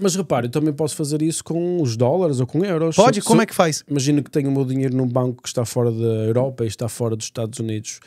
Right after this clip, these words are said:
Speaker 1: Vocês, eh, ninguém sabe que eu tenho esse banco em lado nenhum, portanto vocês dizem
Speaker 2: É difícil de encontrar? Como é que você vai mandar o dinheiro pra lá pra ninguém saber?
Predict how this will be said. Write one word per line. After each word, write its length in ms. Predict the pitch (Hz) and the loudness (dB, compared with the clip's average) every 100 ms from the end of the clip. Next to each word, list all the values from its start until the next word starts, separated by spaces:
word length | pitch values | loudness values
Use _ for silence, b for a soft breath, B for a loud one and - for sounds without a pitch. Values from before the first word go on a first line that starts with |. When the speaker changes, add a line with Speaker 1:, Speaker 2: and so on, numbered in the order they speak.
| b b b b | b b b b
Speaker 1:
Vocês, 540 | 131 131 139 - 123 - | -8 -2 -2 -2 -6 -8
eh, 40 | - - - 85 - - | -10 -10 -8 -8 -8 -4
ninguém 220 | 135 143 | -2 0
sabe 260 | 135 151 139 | 0 -2 -2
que 60 | 139 | -4
eu 40 | |
tenho 220 | 135 131 123 | -2 -2 -2
esse 300 | - - 127 120 120 | -4 -4 0 0 0
banco 460 | 120 127 117 - 139 | 2 2 2 -4 -8
em 120 | 123 | -4
lado 180 | 127 123 | -2 0
nenhum, 320 | 131 135 151 | 0 0 -2
portanto 300 | 170 - 127 | -4 -2 -2
vocês 240 | 131 120 131 | -2 -2 -2
dizem 280 | 135 123 113 | -2 -2 0
Speaker 2:
É 80 | 147 | 2
difícil 400 | 147 - 226 180 | 2 2 2 2
de 40 | 156 | 0
encontrar? 360 | 139 143 220 B B | 2 4 2 B B
Como 120 | 196 | 0
é 40 | 233 | 2
que 40 | |
você 60 | 226 | 2
vai 80 | 202 | 2
mandar 160 | 180 | 4
o 40 | 180 | 4
dinheiro 200 | 165 165 | 4 2
pra 120 | 160 | 4
lá 120 | 147 | 2
pra 100 | 143 135 | 2 2
ninguém 160 | 131 | 2
saber? 320 | 131 120 120 | 0 2 0